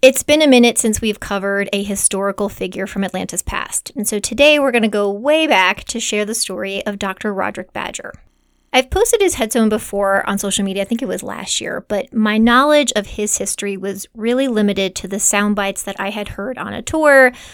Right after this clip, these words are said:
um, or read from a website. And it was born enslaved, first African-American dentist, buried at Oakland, the end.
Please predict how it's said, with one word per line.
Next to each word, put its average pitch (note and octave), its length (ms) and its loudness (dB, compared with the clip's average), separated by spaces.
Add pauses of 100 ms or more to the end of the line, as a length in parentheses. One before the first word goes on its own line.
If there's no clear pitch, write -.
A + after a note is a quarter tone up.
(160)
um, G3+ 180 0
or F#3+ 140 -4
read F3+ 160 -6
from F#3+ 160 -6
a G3+ 60 -4
website. A3+ 680 4 (140)
And A#3 100 2
it A#3 60 2
was A#3+ 220 2 (140)
born G3+ 500 -4
enslaved, G3+ 560 0
first - 280 -4
African-American G3 800 -2
dentist, G3 800 -4
buried G#3+ 240 0
at G3+ 100 -2
Oakland, G3+ 560 -2 (200)
the G3 140 -6
end. - 220 -10